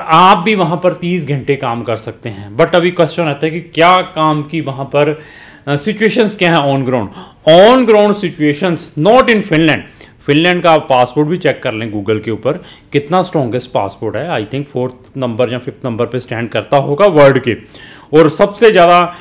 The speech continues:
सोशल सिक्योरिटीज प्रोवाइड करती हैं अपने नेशंस को जो फिनलैंड कंट्री है।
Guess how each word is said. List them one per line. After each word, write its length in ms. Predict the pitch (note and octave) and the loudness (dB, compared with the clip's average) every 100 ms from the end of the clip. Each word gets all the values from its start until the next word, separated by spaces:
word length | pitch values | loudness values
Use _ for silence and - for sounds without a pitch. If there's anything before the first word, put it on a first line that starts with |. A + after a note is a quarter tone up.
| - - | -20 -12
सोशल 440 | - G3 F#3+ G#3 | 2 2 4 2
सिक्योरिटीज 560 | G3+ E3+ D#3+ F3 F#3 - | 2 0 2 2 -2 -2
प्रोवाइड 360 | D3 C#3 C#3+ | 0 2 2
करती 300 | C#3+ B2 B2 | 0 -4 -4
हैं 200 | A#2 D#3+ | -8 -6
अपने 260 | C#3 B2 B2+ | -6 -6 -4
नेशंस 420 | A#2 B2+ F3+ F3 | -4 -2 -2 -2
को 300 | - C#3+ A2+ - - _ C3 | 0 0 0 -10 -20 _ -8
जो 80 | |
फिनलैंड 380 | B2+ D#3 D3+ D3+ | -2 0 0 0
कंट्री 320 | C3 A2+ A2 | -4 -6 -6
है। 220 | G2+ E2 | -6 -8